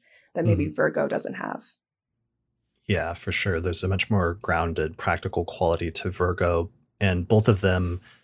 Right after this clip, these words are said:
Speaker 2: have that, um, ability to focus on small things,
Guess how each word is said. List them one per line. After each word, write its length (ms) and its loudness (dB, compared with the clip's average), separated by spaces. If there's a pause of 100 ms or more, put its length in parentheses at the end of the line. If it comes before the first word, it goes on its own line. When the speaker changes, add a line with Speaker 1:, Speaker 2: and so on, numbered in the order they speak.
(240)
Speaker 2:
have 340 2 (120)
that, 440 4
um, 520 -2 (580)
ability 640 2
to 240 -4
focus 440 2
on 200 0
small 420 4
things, 800 -2